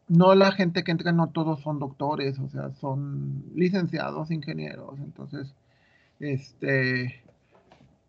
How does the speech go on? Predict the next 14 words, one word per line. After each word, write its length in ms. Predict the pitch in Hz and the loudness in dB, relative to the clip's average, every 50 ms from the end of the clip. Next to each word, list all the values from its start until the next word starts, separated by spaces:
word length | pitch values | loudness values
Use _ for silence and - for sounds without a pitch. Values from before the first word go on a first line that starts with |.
| _ _ _ _ _ _ _ _ _ _ _ _ _ - | _ _ _ _ _ _ _ _ _ _ _ _ _ 2
pues, 160 | 185 185 175 | 4 4 6
muchas 400 | 180 180 190 170 190 226 214 196 | 6 4 4 4 4 2 2 4
veces 400 | 180 196 185 180 175 202 196 196 | 4 2 2 2 2 -2 -2 0
el, 340 | 190 160 156 147 147 139 139 139 | 0 0 0 0 -2 -4 -4 -6
el 240 | 143 143 139 135 135 | -6 -4 -4 -4 -4
conacit 520 | 160 143 139 143 143 170 190 175 175 - _ | -2 -2 -2 -2 0 2 0 0 0 -4 _
se 160 | - 165 143 | -12 -10 -10
supone 380 | 143 143 139 - 156 156 156 147 | -8 -8 -8 -6 -6 -6 -6 -6
que 120 | - 135 | -8 -8
te 140 | 139 143 131 | -6 -6 -6
apoya 500 | 127 - - 170 170 165 143 151 143 135 | -6 -6 -4 0 0 0 0 0 -2 -2
de 80 | 135 | -2
alguna 320 | 131 127 131 147 147 151 147 | -4 -6 -6 -6 -6 -6 -4
manera 520 | 151 151 151 156 147 139 139 147 147 - | -4 -4 -4 -2 -2 -2 -2 -4 -4 -8